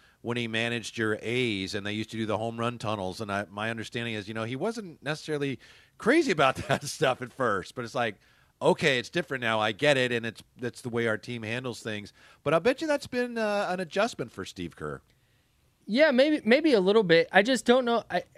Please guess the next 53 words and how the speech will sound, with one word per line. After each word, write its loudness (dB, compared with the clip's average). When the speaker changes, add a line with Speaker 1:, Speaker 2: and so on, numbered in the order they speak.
Speaker 2:
I, 4
I 6
think 0
you 0
would 6
have 6
a 2
hard 4
time 6
as 6
a 8
coach 2
garnering 6
Speaker 1:
Sure. 4
Speaker 2:
the 2
respect 4
of 2
your 4
Speaker 1:
Sure. 4
Speaker 2:
players 4
if 0
you 0
said, 4
"Hey, 4
that, 6
that 4
thing 4
you're, 4
that 0
fun 2
thing 0
you're 2
doing, 2
knock -6
it -16
off." -20
Speaker 1:
Right, 0
Speaker 2:
And 6
if 4
a 10
team 4
has 4
Speaker 1:
right. 0
Speaker 2:
a, -2
if 0
a 2
team -2
has 4
a 0
problem 2
with 2
it, 0
like, 2